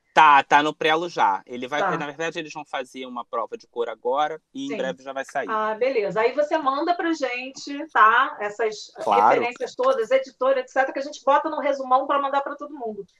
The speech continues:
Speaker 2: Né, galera?
Speaker 1: Maravilha.
Speaker 2: Foi lindo demais hoje, né, gente?
Speaker 1: Ah,
Speaker 2: Foi
Speaker 1: muito
Speaker 2: lindo
Speaker 1: feliz de tá aqui.
Speaker 2: demais. Tô, assim, encantada, né? Georgina, se ela tivesse aqui, ela já tava aplaudindo,
Speaker 1: <laughs>
Speaker 2: aquela coisa de mãe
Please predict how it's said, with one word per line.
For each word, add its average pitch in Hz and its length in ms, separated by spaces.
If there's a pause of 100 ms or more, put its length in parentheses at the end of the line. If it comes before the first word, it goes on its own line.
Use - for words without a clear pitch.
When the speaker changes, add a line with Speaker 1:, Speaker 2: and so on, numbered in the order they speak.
(100)
Speaker 2:
Né, 277 160
galera? 294 280
Speaker 1:
Maravilha. - 440
Speaker 2:
Foi 359 120
lindo 523 280
demais 302 320
hoje, 254 300
né, 262 160
gente? 208 720 (320)
Speaker 1:
Ah, 123 160
Speaker 2:
Foi 127 80
Speaker 1:
muito 156 220
Speaker 2:
lindo 165 100
Speaker 1:
feliz 143 320
de - 80
tá 117 100
aqui. - 220
Speaker 2:
demais. 302 200 (140)
Tô, 359 240
assim, 392 420 (440)
encantada, 294 760
né? 247 200
Georgina, 285 520 (800)
se - 120
ela 311 180
tivesse 302 340
aqui, 277 100
ela 294 140
já 302 100
tava 269 200
aplaudindo, 214 600
Speaker 1:
<laughs> 190 1120
Speaker 2:
aquela 240 260
coisa 247 240
de 254 80
mãe 240 420